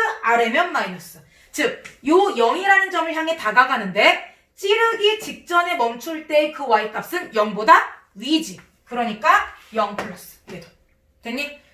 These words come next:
그럼 얘 한 번 더 안 가도 되겠지? 어차피 똑같은 값이니까 똑같은 이로 가겠지. 그럼 우극한, 좌극한. 얘야. 중간 단계 이제 안 보지. 처음과 끝만 보지. 일에서의 우극, 이. 일에서의 좌극, 이.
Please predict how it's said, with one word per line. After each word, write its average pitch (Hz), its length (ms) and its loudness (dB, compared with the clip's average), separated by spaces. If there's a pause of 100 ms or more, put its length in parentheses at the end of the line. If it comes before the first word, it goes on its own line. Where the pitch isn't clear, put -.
그럼 349 180 -4
얘 339 40 2
한 381 140 2
번 403 120 2
더 370 80 6
안 254 160 4
가도 330 180 2
되겠지? 302 540 -6 (100)
어차피 277 300 -6
똑같은 294 320 -8
값이니까 254 540 -6
똑같은 320 420 -6
이로 214 220 -4
가겠지. - 380 -14 (920)
그럼 339 300 -4
우극한, 330 720 0
좌극한. 226 560 -8
얘야. 254 460 4
중간 349 320 -2
단계 330 220 -2
이제 220 80 -8
안 208 160 -6
보지. 302 400 -8 (160)
처음과 392 400 2
끝만 370 260 -2
보지. - 420 -10 (360)
일에서의 349 480 2
우극, 220 280 -6 (420)
이. 196 360 -10 (380)
일에서의 330 520 -2
좌극, 226 720 -6
이. 202 320 -12